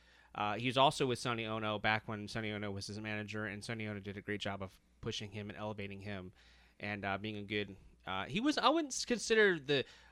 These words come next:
I think Ultimo Dragon, I don't think he ever was heel, but he, he tipped the heel, uh, spectrum at times, but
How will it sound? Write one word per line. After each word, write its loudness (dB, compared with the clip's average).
I 6
think 4
Ultimo 6
Dragon, 8
I -2
don't -2
think -6
he -4
ever 4
was 2
heel, 0
but -4
he, -4
he -8
tipped 0
the -2
heel, 2
uh, 4
spectrum 0
at -8
times, -2
but -2